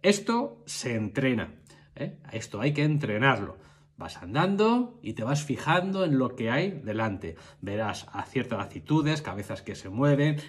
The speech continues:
gente que, que va, eh, coches que paran, ¿m? Todo, todo puede ser, eh, susceptible de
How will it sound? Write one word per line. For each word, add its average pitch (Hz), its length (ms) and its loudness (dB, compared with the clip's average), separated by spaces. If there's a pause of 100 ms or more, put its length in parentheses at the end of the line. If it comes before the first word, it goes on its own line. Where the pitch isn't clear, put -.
gente 110 400 -4
que, 101 340 -6
que 98 120 -8
va, 147 420 2 (220)
eh, 104 260 -4
coches 120 420 -2
que 85 200 -10
paran, 147 760 4 (180)
¿m? 180 200 -2 (420)
Todo, - 460 2 (260)
todo 160 380 2 (200)
puede 120 220 -2
ser, 156 460 2 (240)
eh, 113 240 0
susceptible 135 680 2
de 196 440 2